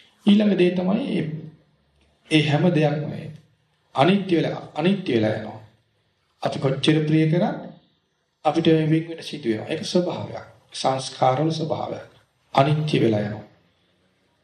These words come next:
අන්නේ අනිත්‍ය ස්වභාවයත් සිහි කරන්න.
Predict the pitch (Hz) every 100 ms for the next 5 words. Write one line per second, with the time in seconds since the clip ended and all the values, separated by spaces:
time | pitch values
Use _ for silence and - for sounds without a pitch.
0 | _ _ _ _ _ 135 160 180 180 -
1 | 160 175 208 185 156 139 156 208 - 117
2 | 110 110